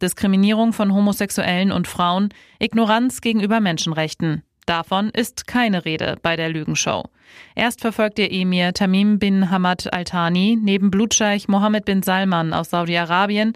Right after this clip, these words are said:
seinem Vater Hamad bin Khalifa und fifa-Boss Gianni Infantino die Zeremonie. Dann lügt er in einer schmalzigen Rede die Welt an,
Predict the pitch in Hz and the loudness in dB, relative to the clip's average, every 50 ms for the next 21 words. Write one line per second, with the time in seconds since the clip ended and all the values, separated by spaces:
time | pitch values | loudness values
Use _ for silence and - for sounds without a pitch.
0 | - - - - _ - - 202 202 208 202 - 220 214 220 - 240 240 233 208 | -6 -12 -20 -20 _ -6 -2 0 0 0 0 0 0 0 0 0 0 -2 0 0
1 | 220 220 208 214 214 - - - 202 196 196 - 190 175 180 185 - - 202 220 | 0 0 2 0 0 -2 -2 -2 -2 -2 0 0 0 0 0 0 0 0 0 2
2 | 240 240 - - 220 226 - - 254 247 - 240 220 208 214 214 214 - - - | 0 0 0 0 0 0 2 0 -2 0 0 -2 0 0 0 -2 -2 -2 -6 -8
3 | - - 196 190 185 190 185 170 170 175 - 185 175 170 - - 170 160 160 156 | -6 -2 -2 0 0 0 0 0 0 -2 -2 -2 -2 -2 0 0 0 2 2 0
4 | 156 156 156 - - 170 156 160 160 160 156 156 156 - - _ _ - - - | -2 -4 -4 -4 -2 -2 0 0 0 0 0 -2 -4 -6 -8 _ _ -20 -20 -20
5 | - - - _ _ - - 214 233 240 226 208 196 202 202 - - 160 160 160 | -20 -20 -20 _ _ -4 -2 0 2 2 2 2 2 0 0 0 0 0 0 0
6 | - 165 165 165 165 165 165 165 - - - 175 180 202 190 - 196 170 180 180 | -2 -2 -4 -4 -2 -4 -4 -4 -4 -2 -2 0 0 -2 -2 -2 -2 0 0 0
7 | - 180 170 170 175 170 165 175 165 170 165 165 165 - - 180 170 170 165 | 0 0 0 0 0 -2 -2 -2 0 0 0 -2 -2 -2 -4 -4 -2 -4 -6